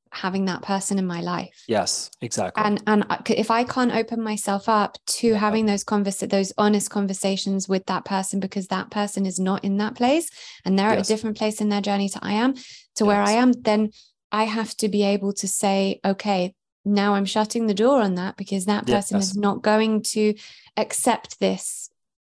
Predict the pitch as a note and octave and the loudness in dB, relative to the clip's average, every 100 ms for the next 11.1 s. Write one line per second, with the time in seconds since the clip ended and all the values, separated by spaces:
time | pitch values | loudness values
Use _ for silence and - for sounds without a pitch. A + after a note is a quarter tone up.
0 | - - G#3 F#3+ F3+ G#3 E4 - - - | -12 -4 0 2 2 2 0 -4 -20 -20
1 | - _ - A3 A#3+ B3+ C#4 C4 C#4 C4+ | -20 _ -4 2 4 4 2 0 2 2
2 | A3 A3+ A#3 - - G#3+ - G#3+ G#3+ G#3 | 2 2 0 -2 -8 -8 0 0 2 0
3 | G#3 A3+ G#3 G3+ G3 G3 F#3+ F#3 F#3 - | 0 0 0 0 -2 -4 -4 -4 -6 -4
4 | F#3+ F#3+ F#3+ G3 G#3 G#3 - G3+ A3 G#3+ | -2 0 0 0 0 -2 -4 -2 0 2
5 | G3 G#3+ G3+ G3 - _ - G3+ - G3+ | 2 0 -4 -14 -18 _ -2 -2 0 -2
6 | G3 - G3+ A3+ A3 G3+ G3+ - G#3+ G#3+ | -2 0 0 0 0 0 0 0 2 2
7 | G3 G3+ G3+ G#3 G#3 G3+ G3 G3 F#3+ G3 | 2 0 2 0 0 0 -2 -4 -4 -2
8 | F#3 G#3+ A#3+ _ - _ _ _ - G#3+ | 0 -2 -4 _ -20 _ _ _ -4 0
9 | G3+ G#3 A3+ G3 - - - - _ _ | 2 4 4 2 0 -2 -6 -8 _ _
10 | _ _ _ _ _ - G#3 G#3 G#3 G3+ | _ _ _ _ _ 0 2 4 2 0